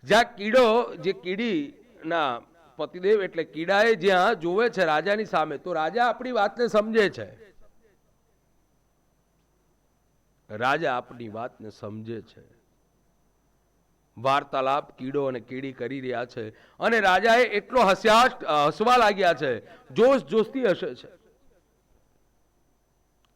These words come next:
રાજા જોશ જોશથી હસવા લાગ્યા છે અને રસોડા ઘરમાં રહેલી રાણીને થયું કે રાજાને કંઈક,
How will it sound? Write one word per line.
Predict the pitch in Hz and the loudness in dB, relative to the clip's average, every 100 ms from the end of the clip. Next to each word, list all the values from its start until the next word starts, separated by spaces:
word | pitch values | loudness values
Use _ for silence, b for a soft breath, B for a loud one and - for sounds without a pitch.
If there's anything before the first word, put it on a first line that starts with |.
| _ _ _ _ | _ _ _ _
રાજા | 120 151 160 139 | 0 2 2 0
જોશ | 113 123 180 | -2 -4 -4
જોશથી | 143 120 143 143 147 | -4 -8 -10 -6 -6
હસવા | 127 - 156 | -6 -6 -8
લાગ્યા | 123 117 139 151 | -8 -8 -8 -6
છે | 151 123 | -6 -8
અને | - - 135 127 | -12 -16 -10 -8
રસોડા | 107 131 175 160 135 | -8 -8 -6 -4 -4
ઘરમાં | 120 131 151 151 | -6 -6 -4 -4
રહેલી | 143 156 180 | -4 -4 -4
રાણીને | 123 123 165 135 120 _ 135 _ _ _ _ _ _ _ _ 131 | -4 -4 -4 -8 -12 _ _ _ _ _ _ _ _ _ _ -14
થયું | 160 135 175 | -8 -6 -6
કે | 151 | -4
રાજાને | 123 120 151 165 175 | -6 -4 -6 -6 -8
કંઈક, | 165 135 | -8 -8